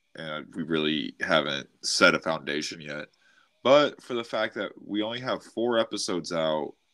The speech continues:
and we have, like, forty-four listeners, granted, you know, maybe they might have just listened to one episode, but still, like, the fact that forty-four different people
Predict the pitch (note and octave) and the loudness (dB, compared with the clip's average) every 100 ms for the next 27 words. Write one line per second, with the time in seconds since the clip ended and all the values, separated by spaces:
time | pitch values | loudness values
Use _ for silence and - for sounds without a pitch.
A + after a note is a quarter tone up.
0 | - D#2+ D#2+ E2+ G2+ E2 E2+ D2 - - | -14 -8 -2 -2 0 0 0 -4 -6 0
1 | F#2 F#2+ F#2 G2 F#2 F#2 F2+ G#2 G#2+ A#2+ | 2 2 2 0 2 0 0 -2 -4 -4
2 | - - - - - C#3 C#3 C#3 B2+ A#2+ | -4 -6 -14 -10 6 8 8 6 0 0
3 | A2 A2+ G#2 G2 F#2+ F2 F2 - F2+ F#2 | 2 2 2 2 -2 -4 -6 -6 -6 -8
4 | F2 D#2 D#2 D2+ - - D2+ D2 D2+ - | -8 -4 -4 -4 -6 -6 -4 -6 -6 -2
5 | G#2 F2+ D#2 D2 - E2+ F#2+ F#2 F#2+ - | 2 4 4 0 -2 0 2 2 0 -6
6 | - C3 B2+ - A#2 G2 F2 G2 - F#2 | 0 4 4 4 4 4 2 -2 -4 -2
7 | E2 D2 C2+ | -2 -4 -6